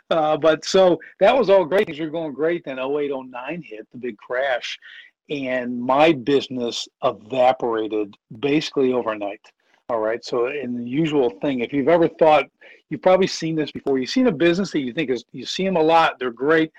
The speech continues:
They're there. Maybe it's five years, maybe it's ten years, maybe it's longer. Then all of a sudden they're gone. Okay, and you wonder, "Wow, that's odd. How could someone be in business so long and just be gone? Did they retire? Did something take 'em out?"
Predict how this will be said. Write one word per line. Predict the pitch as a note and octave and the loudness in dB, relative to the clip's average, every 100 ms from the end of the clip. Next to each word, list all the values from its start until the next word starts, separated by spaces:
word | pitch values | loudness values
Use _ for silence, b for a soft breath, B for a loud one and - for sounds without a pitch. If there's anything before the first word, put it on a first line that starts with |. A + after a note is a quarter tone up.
| B B | B B
They're | D3 B2+ | -4 2
there. | D3+ D#3+ | 4 4
Maybe | D3+ C3+ | 2 0
it's | B2+ - | -4 -6
five | E3+ D#3+ D#3 | -4 0 0
years, | D3+ D3+ | -2 -4
maybe | D3+ D#3+ C3+ | -4 -6 -6
it's | - | -8
ten | - E3+ E3 | -10 -6 -4
years, | D#3 | -4
maybe | C3+ D3+ A#2 | -2 -4 -4
it's | B2 | -2
longer. | D3+ E3+ G3+ B B B | 0 2 0 B B B
Then | D3+ | -4
all | D#3 | 0
of | |
a | |
sudden | E3+ D#3 | 0 0
they're | D#3 A#2 | -2 -2
gone. | A#2+ C3 C#3 G3+ A3+ - _ _ _ _ _ - | -2 -2 0 0 -2 -8 _ _ _ _ _ -10
Okay, | D3+ F3+ | 0 2
and | E3+ | 2
you | D#3+ | 0
wonder, | E3+ C#3+ | 0 -2
"Wow, | G#2 - D#3+ | -4 -8 -10
that's | - - | -12 -12
odd. | C#3+ E3+ D#3+ | -8 -2 -2
How | C#3 | -2
could | D#3 - | -4 -4
someone | F#3+ E3+ | -4 -2
be | D#3+ | -2
in | D#3 C#3+ | -2 0
business | D#3+ D#3+ | -2 -2
so | - C#3 | -2 0
long | D3+ F#3 | 0 -2
and | C#3 | -4
just | C#3+ - | -6 -8
be | C3 | -2
gone? | F3 C3+ G#2 - B B B | 0 0 -2 -8 B B B
Did | C#3+ | -4
they | |
retire? | A2 A#2 F3+ A3 G3+ F#3 D3 | -4 -4 4 6 6 6 4
Did | B2+ | -2
something | G#2+ D3 B2+ | -6 -10 -6
take | C#3+ - | -8 -6
'em | B2+ | -2
out?" | F3 F3+ | 0 2